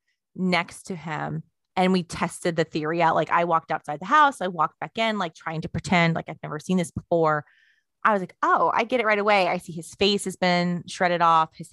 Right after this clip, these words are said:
hand isn't there. I don't know what happened to his penis, but it's gone. And then I see the blender and immediately put two and two together.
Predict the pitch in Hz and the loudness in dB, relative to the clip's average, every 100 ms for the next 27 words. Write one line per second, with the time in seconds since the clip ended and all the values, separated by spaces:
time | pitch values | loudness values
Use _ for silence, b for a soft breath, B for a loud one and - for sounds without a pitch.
0 | - 170 170 165 165 165 156 151 151 156 | -10 -6 -6 -6 -10 -6 -2 0 2 0
1 | 151 _ _ _ _ _ - - 160 170 | -6 _ _ _ _ _ -18 -4 -4 0
2 | 165 170 160 160 165 156 - 170 165 - | 0 0 -2 -2 -8 -8 -4 -2 -2 0
3 | 156 160 - - 170 170 156 156 151 160 | -2 -4 -8 0 4 4 4 0 -6 -8
4 | 170 165 160 160 156 165 185 202 175 165 | -6 -6 -8 -10 -8 -2 2 4 4 2
5 | - 160 - 180 190 202 214 214 196 170 | 0 -8 -10 -6 -2 0 0 2 2 0
6 | 175 - - - 156 156 - 160 - - | -2 -4 -6 -8 -16 -16 -14 -14 -6 -6
7 | - | -6